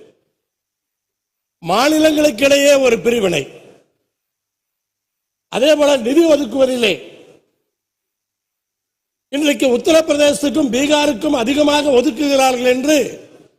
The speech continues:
நாம் தொடர்ந்து குறிப்பிடுகிறோம். அப்ப நம்மை உத்தரப்பிரதேசத்துக்கும் பீகாருக்கும்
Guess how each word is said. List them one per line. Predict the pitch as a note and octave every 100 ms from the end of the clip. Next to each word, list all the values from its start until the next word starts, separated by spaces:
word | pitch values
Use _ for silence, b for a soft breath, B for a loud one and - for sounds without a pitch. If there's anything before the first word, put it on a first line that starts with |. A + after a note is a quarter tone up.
| _ _ _ _ _ _ _ _ _ _ -
நாம் | C4+ C4+ A#3 B3
தொடர்ந்து | C#4 E4 E4 A#3
குறிப்பிடுகிறோம். | C#4+ A#3+ B3+ A#3+ G3 D3+ -
அப்ப | A3 A#3+ F#3
நம்மை | G#3+ B3 D4 E4 - - - - - - _ _ _
உத்தரப்பிரதேசத்துக்கும் | G#3 G#3+ F4 E4 D4+ D4 B3+ D4 D#4+ A#3+
பீகாருக்கும் | C4+ D#4 D4+ D4+ A3+ D#4+